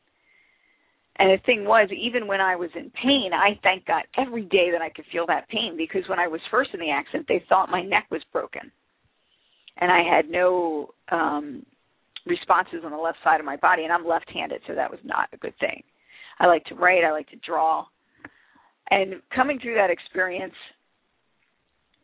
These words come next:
changed me. It made me a bigger,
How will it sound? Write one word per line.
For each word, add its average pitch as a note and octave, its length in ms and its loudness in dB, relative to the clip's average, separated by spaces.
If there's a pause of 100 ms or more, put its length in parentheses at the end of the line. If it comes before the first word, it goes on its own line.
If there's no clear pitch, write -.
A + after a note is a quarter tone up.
(160)
changed D4 380 -2
me. - 100 -10 (1000)
It G3+ 160 2
made G#3+ 200 4
me G3 180 -2
a E3+ 140 -2
bigger, F#3+ 320 0